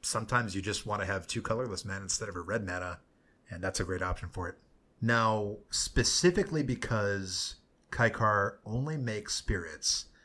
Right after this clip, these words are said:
we're able to run an effect that typically you would only see in a tribal deck, and it's a very powerful piece of ramp. And that's Mana Echoes.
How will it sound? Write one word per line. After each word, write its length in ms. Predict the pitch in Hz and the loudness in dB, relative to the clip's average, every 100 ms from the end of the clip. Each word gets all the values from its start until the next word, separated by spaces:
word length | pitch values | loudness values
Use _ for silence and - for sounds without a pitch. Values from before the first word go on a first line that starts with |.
| _ _ - | _ _ 0
we're 200 | 107 139 | 2 2
able 220 | 127 123 | 0 -2
to 140 | 120 113 | -2 -2
run 180 | 107 101 | 0 0
an 60 | |
effect 640 | 95 - 101 90 - - - - _ _ - | -4 -2 -4 -4 -6 -8 -10 -14 _ _ -12
that 260 | 92 87 - - - | -8 -6 -8 -14 -6
typically 420 | 135 131 151 170 | 0 0 0 -2
you 140 | 135 | -2
would 100 | 107 | -2
only 340 | 98 104 131 135 | -2 -6 -4 -2
see 340 | - 110 104 | -2 -2 -6
in 100 | 95 | -8
a 100 | 87 | -10
tribal 600 | - - - 113 147 110 | -6 -4 -4 -2 -2 -2
deck, 460 | 90 82 80 - - _ _ _ _ _ _ | -6 -8 -10 -12 -18 _ _ _ _ _ _
and 100 | 107 | -8
it's 120 | 95 | -4
a 60 | 95 | -4
very 220 | 87 123 | 0 -2
powerful 460 | - - 104 104 101 | 2 2 2 0 -2
piece 260 | - 98 98 | -2 -2 -4
of 160 | 82 | -8
ramp. 360 | 87 80 - - - - _ _ _ _ _ _ _ _ _ _ _ _ _ _ _ _ _ - | -10 -10 -10 -10 -12 -16 _ _ _ _ _ _ _ _ _ _ _ _ _ _ _ _ _ -8
And 260 | 90 87 | -8 -6
that's 220 | 123 - | -6 -2
Mana 320 | 104 92 143 - | -2 0 0 0
Echoes. 560 | - - - - - | -4 -2 -4 -4 -8